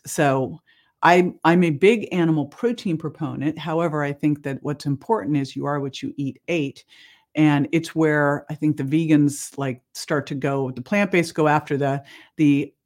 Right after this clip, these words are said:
omnivores because they say, "Oh, look at all the terrible things that happen with meat." It's like, well, which kind of meat is it?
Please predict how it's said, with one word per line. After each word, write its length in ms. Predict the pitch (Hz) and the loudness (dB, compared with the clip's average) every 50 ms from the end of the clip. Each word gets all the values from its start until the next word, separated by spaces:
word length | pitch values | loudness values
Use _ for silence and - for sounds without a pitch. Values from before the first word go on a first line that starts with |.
| _ _ - | _ _ 4
omnivores 720 | 175 190 208 208 196 175 143 147 135 135 135 135 139 135 | 4 6 6 6 4 4 2 0 -2 -2 -2 -2 -4 -6
because 500 | - - 147 - 165 156 139 127 - - _ - | -6 -8 -8 -6 -6 -6 -6 -8 -10 -16 _ -10
they 200 | 131 - 139 147 | -4 -2 -2 -2
say, 240 | - - 151 135 - | -2 -2 -4 -2 0
"Oh, 100 | - 175 | 0 0
look 260 | 180 180 160 170 165 | 0 0 0 -2 -2
at 40 | 180 | -2
all 80 | 165 160 | -2 -2
the 100 | 151 151 | -2 -4
terrible 340 | 139 - - 185 175 156 156 | -6 -6 -6 -6 -4 -4 -4
things 240 | 151 - 160 156 156 | -2 -2 -2 -2 -4
that 100 | 147 135 | -4 -6
happen 320 | 143 160 151 151 143 143 | -4 -4 -4 -4 -4 -4
with 200 | 139 131 131 - | -4 -4 -4 -4
meat." 260 | 180 214 220 180 139 - | -2 0 0 -2 -2 -4
It's 140 | 143 - - | -6 -6 -6
like, 180 | 156 143 143 _ _ - | -6 -6 -8 _ _ -6
well, 240 | 147 156 151 156 | -2 0 0 0
which 280 | 147 160 180 180 - - | 0 0 -2 -2 -4 -6
kind 160 | - 190 175 156 | -6 -4 -2 0
of 60 | 147 | 0
meat 240 | 147 147 143 131 - | 0 0 -2 -2 -2
is 200 | 160 165 160 - | -4 -4 -4 -6
it? 140 | 107 - | -10 -12